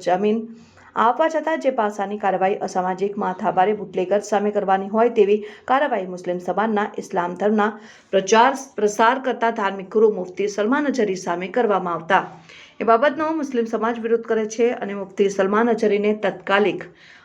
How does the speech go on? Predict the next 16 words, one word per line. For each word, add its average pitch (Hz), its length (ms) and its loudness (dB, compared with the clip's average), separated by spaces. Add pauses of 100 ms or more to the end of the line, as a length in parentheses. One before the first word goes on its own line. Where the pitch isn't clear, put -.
અસરથી 262 440 2
પાસા 233 320 2
હેઠળ 269 260 -2
થયેલ 240 220 2
કાર્યવાહીમાંથી 208 680 0
જેલ 190 220 4
મુક્તિ 196 240 -4
કરવામાં 180 360 0
આવે 220 200 0
તેવી 180 240 0
માંગ 196 240 -4
કરવામાં 190 380 0
આવી 180 200 -4
છે. 180 160 0 (380)
રિપોર્ટર 214 440 4 (1080)
અજર 220 220 4